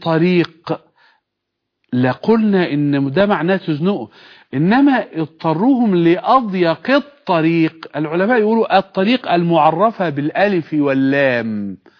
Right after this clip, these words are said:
الطريق يعني إيه؟ يعني اديله طريقه بالكامل، ما، لا تعطه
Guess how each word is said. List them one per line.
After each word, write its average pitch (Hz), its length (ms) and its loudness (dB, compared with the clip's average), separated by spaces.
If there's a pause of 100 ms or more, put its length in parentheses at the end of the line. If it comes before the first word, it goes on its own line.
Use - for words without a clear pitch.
(600)
الطريق 190 640 0
يعني 160 260 0
إيه؟ 185 300 0 (400)
يعني 202 800 2
اديله 190 720 0
طريقه 196 500 2
بالكامل، 165 640 0
ما، 139 260 -4
لا 196 340 2
تعطه 151 840 -2